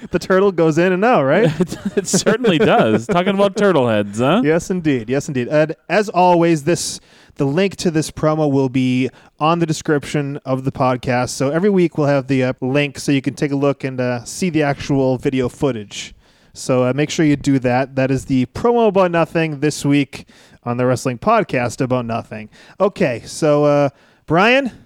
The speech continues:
Speaker 1: you know what time it is, right?
Speaker 2: I know what time it is.
Speaker 1: It's Nothing Happenings. You are crisscrossing this great nation of ours, hitting the highways and byways, plying your trade as a professional wrestler. And Kingpin,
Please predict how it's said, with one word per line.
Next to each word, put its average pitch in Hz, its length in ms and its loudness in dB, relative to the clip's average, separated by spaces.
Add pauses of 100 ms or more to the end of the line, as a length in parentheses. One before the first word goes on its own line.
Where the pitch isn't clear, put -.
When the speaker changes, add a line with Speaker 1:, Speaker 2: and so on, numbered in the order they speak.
(300)
Speaker 1:
you 165 100 -2
know 208 80 4
what 202 120 2
time 160 220 2
it 147 80 4
is, 151 180 2
right? 180 280 2 (360)
Speaker 2:
I 101 80 -16
know 180 140 -8
what 165 120 -6
time 98 220 -4
it 95 140 -2
is. 139 80 0
Speaker 1:
It's 160 140 -4
Nothing 226 480 0
Happenings. 131 760 -2
You 262 320 4
are 143 560 2 (800)
crisscrossing 214 540 2
this 185 140 0
great 180 200 0
nation 175 300 0
of 156 140 2
ours, 151 340 4
hitting 233 160 0
the 196 100 0
highways 180 500 4
and 156 120 -2
byways, 151 520 2
plying 214 360 0
your 160 120 2
trade 165 300 2
as 156 140 0
a 127 40 -4
professional 165 520 -2
wrestler. 139 640 0 (420)
And 123 180 -6
Kingpin, 196 600 0